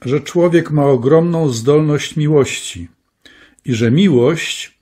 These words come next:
jest prawdopodobnie jedynym rozwiązaniem problemu wzajemnej destrukcji. Co o tym sądzisz? Yuji. Miłość i nienawiść są dokładnie tym samym.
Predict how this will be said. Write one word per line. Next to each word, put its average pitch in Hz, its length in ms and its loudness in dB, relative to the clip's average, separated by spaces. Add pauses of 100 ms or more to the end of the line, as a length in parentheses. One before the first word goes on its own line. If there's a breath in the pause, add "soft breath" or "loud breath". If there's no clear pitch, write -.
jest 117 200 -8
prawdopodobnie 143 1080 0 (280)
jedynym 180 460 0
rozwiązaniem 143 920 -2 (360)
problemu 123 540 0
wzajemnej 117 540 0
destrukcji. - 760 -6 (600 soft breath)
Co 226 220 2
o 214 40 2
tym 110 200 -4
sądzisz? 101 720 -8 (1120)
Yuji. 104 520 0 (1000)
Miłość 156 680 0
i 127 80 -4
nienawiść 123 920 -2 (100)
są 139 240 0
dokładnie 127 500 0
tym 107 200 -6
samym. 98 480 -8